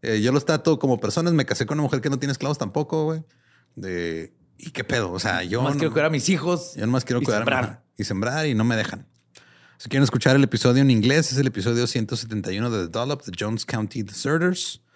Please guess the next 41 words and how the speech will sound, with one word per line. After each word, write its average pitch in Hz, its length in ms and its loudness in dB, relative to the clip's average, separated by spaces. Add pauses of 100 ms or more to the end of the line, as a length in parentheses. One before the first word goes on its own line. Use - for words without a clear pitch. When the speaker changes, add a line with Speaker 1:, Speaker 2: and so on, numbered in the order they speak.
(220)
Speaker 1:
Recuerden 107 340 -2
que 101 100 -4
nos - 140 -2
encuentran 110 360 0
en 95 40 0
todos 95 160 -2
lados 107 160 0
como 95 200 -2
arroba 95 300 2
el 92 120 2
Dollop. 156 320 0
Recuerden 95 340 -6
que 90 60 -10
también 85 240 -8
tenemos 90 340 -8
ahí 85 320 -8 (380)
mercancía 95 340 -4
oficial, 104 380 -2
si 143 80 0
quieren 208 200 6
Speaker 2:
Yes, 180 120 2
Speaker 1:
playeras 92 420 2
o 143 40 4
Speaker 2:
awesome 110 240 0
Speaker 1:
tazas - 100 0 (160)
Speaker 2:
merch. - 20 -2
Speaker 1:
o 85 140 -2
tarros 87 420 -6
o 85 80 -12
cosas. 117 400 -4 (600)
A 87 80 -10
mí 92 100 0
me 107 80 2
encuentran 110 320 2
en 92 60 -2
todos 107 160 2
lados 110 200 2
como 113 200 0
arroba 104 340 2
ningún 101 280 -2
Eduardo. 123 320 -2